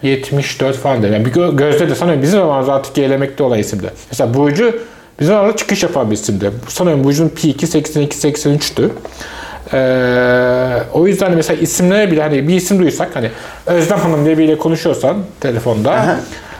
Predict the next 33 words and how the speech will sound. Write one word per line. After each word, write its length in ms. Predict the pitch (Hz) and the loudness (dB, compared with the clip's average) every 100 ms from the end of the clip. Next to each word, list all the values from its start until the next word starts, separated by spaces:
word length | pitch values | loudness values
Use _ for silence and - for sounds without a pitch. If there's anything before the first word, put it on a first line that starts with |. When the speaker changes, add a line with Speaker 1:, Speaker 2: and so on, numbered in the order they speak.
| - | -4
Speaker 1:
buna 240 | 185 185 180 | 0 2 2
bir 120 | 180 | 2
yaş 240 | 190 196 | 2 0
atayacaksak 680 | 175 160 151 139 - 220 220 | -2 0 0 0 -2 -6 -2
hani 200 | 165 139 | -2 2
doğum 220 | 175 180 | 0 0
tarihi 220 | 170 143 | 0 2
olarak 220 | 123 180 175 | 2 0 -2
yetmiş 300 | 160 - - - | -4 -8 -10 -4
beş, 380 | 147 147 151 160 | 0 0 0 -2
yetmiş 220 | 147 - | -6 -2
altı 240 | 151 151 | -2 0
atamak 260 | 156 - 208 | -2 -2 -2
en 300 | 208 175 165 | -2 -2 0
bence 220 | 135 117 175 | 0 -2 -2
safe'i. 240 | 156 120 117 - - - - - - | 0 -2 -2 -12 -18 -20 -18 -14 -2
Speaker 2:
Doğrudur. 280 | 147 151 160 | 0 2 2
Speaker 1:
Birçok 160 | 147 175 | 2 0
isme 360 | 156 - 190 | 0 0 2
bir 100 | 175 | 2
şey 140 | 175 175 - | 2 -2 -2
mesela 180 | 165 175 | -2 2
ba-, 200 | 196 - - | 2 0 -4
Can'ı 200 | - 202 | 0 2
atayamam. 420 | 247 233 220 185 139 | 2 0 0 2 0
Mesela 220 | 117 123 | 0 -2
Can, 280 | 170 208 190 - - - - | 0 0 -2 -8 -20 -16 -4
Can'ı 280 | 165 190 | 0 0
sen 120 | 175 170 | 0 -2
atayabilir 340 | 156 180 208 | 0 0 0
misin? 200 | 170 143 | 0 -2
Ben 60 | 160 | -2
atayamam. 400 | 156 175 131 | -2 0 0